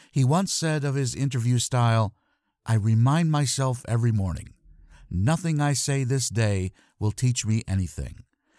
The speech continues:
So if I'm going to learn, I must do it by listening. I never learned anything while I was talking." "I don't pretend to know it all," he also said in a nineteen ninety-five Associated Press interview.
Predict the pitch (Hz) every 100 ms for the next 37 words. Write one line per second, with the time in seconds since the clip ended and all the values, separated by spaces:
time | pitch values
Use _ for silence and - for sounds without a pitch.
0 | - - 135 135 131 139 127 139 170 175
1 | 160 127 123 120 120 - _ _ - 90
2 | 104 139 - 131 127 123 113 107 107 104
3 | 85 69 80 _ _ _ _ _ _ 208
4 | 101 110 151 151 143 143 135 - 123 110
5 | - 73 82 87 - _ - 85 82 90
6 | 101 - 82 - 65 - - _ _ _
7 | 131 135 175 190 175 - 160 147 139 139
8 | 123 110 110 78 50 - _ _ - 101
9 | 98 98 90 - 90 76 - - - -
10 | 110 104 117 120 120 110 107 104 107 110
11 | 104 95 87 - 120 - 101 90 85 104
12 | 90 - 98 92 78 73